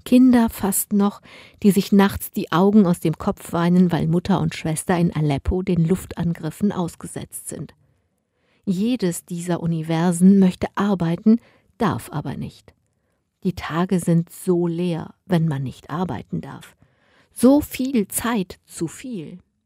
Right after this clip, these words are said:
Unsere Tage sind so voll, weil wir so viel zu tun haben, so viel Zeit zu wenig.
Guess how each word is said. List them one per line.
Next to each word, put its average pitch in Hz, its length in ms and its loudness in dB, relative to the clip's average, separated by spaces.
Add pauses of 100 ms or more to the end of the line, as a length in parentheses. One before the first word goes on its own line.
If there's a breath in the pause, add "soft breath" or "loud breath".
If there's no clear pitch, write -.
(600)
Unsere 240 400 6
Tage 175 540 -2
sind 180 340 2 (300 soft breath)
so 170 280 4
voll, 180 540 0
weil 190 220 4
wir 202 200 4
so 214 140 0
viel 208 240 -2
zu 214 140 -4
tun 254 360 2
haben, 170 320 0 (480 soft breath)
so 202 300 4
viel 196 400 0
Zeit 185 540 0 (100)
zu 156 360 -4
wenig. 175 640 2